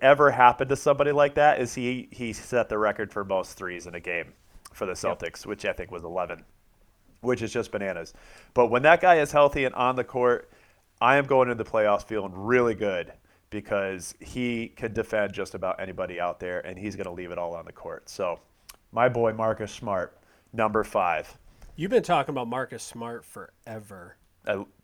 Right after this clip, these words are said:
Speaker 1: loved him, man. Uh, the,
Speaker 2: Oh
Speaker 1: the
Speaker 2: my
Speaker 1: minute
Speaker 2: God.
Speaker 1: I started watching that guy play, I was like, I, there's something about a guy like that that y-, you just get behind. So,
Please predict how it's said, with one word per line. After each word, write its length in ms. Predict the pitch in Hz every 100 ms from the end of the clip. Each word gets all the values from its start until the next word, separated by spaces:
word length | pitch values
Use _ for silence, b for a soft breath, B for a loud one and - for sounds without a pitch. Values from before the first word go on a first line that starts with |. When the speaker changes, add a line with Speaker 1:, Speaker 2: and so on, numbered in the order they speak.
| -
Speaker 1:
loved 300 | 120 127 -
him, 160 | 98 87
man. 260 | 87 82 -
Uh, 40 | 113 90 90
the, 120 | 107
Speaker 2:
Oh 40 |
Speaker 1:
the 80 | 107
Speaker 2:
my 80 | 101
Speaker 1:
minute 300 | 113 131 143
Speaker 2:
God. 160 | 127 110
Speaker 1:
I 60 |
started 300 | - 120 113
watching 320 | 107 104 107
that 100 | 101
guy 140 | 104 98
play, 400 | - 95 92 - -
I 120 | 98
was 200 | 98 92
like, 220 | 92 90
I, 220 | 101 113 -
there's 160 | 110 104
something 320 | - 143 160
about 260 | 147 139 131
a 40 |
guy 180 | 113 113
like 240 | 120 113 -
that 380 | 120 120 - b b b b b _
that 480 | 104 95 87 - - _ _ _ _ _ -
y-, 120 | 101
you 140 | 98 104
just 320 | 104 92 -
get 180 | 98 90
behind. 440 | 85 85 80 78 - _ _
So, 360 | - 87 82